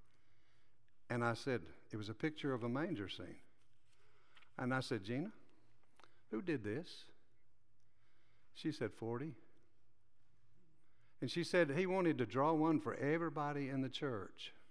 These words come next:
And he said, she said, "I, I told him we probably didn't have time to draw one for everybody, but we, we could print one maybe for everybody." And then she said,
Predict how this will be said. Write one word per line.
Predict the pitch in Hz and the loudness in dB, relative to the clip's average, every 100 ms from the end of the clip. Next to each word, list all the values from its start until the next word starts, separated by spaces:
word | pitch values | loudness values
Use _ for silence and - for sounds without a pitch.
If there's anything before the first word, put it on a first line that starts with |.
| - - - - - - - - - - - - - - - - 151 | -14 -14 -14 -14 -14 -14 -14 -14 -14 -14 -14 -14 -12 -14 -14 -2 8
And | |
he | 156 | 8
said, | 156 156 156 | 10 6 6
she | - 202 | -4 -2
said, | 160 156 | 4 6
"I, | 139 135 | 6 4
I | |
told | 139 175 | 4 8
him | 143 | 8
we | |
probably | 135 185 165 139 | 6 4 6 6
didn't | 147 139 | 6 6
have | 147 120 | 6 4
time | 170 180 | 4 4
to | 123 | 4
draw | 104 151 202 | 4 4 6
one | 165 113 | 6 4
for | 117 | 4
everybody, | 107 107 95 113 180 | 2 2 2 2 2
but | 165 185 | 4 4
we, | 196 202 - | 4 0 0
we | 180 | 0
could | 208 175 - | 2 2 2
print | 147 - | 2 4
one | 123 117 | 4 4
maybe | 107 107 104 | 4 2 0
for | - 101 | -2 -2
everybody." | 98 104 113 165 | -2 -2 0 2
And | 196 | 2
then | 220 240 | 4 4
she | 233 | 2
said, | - 185 | 2 0